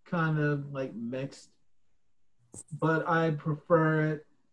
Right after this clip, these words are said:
kind of to be in October in a sense because it's a change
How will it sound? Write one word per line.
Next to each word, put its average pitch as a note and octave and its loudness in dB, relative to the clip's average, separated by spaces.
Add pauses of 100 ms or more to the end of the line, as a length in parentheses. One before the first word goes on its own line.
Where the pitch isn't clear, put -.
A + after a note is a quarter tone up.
(140)
kind D#3+ 0
of D#3 0
to D3+ -4
be C#3+ -2 (2250)
in D3+ 2 (120)
October E3+ 0 (160)
in E3+ -2
a E3+ 0
sense F3+ -2
because D#3+ 4
it's D3+ 0 (280)
a D3 0
change D#3 2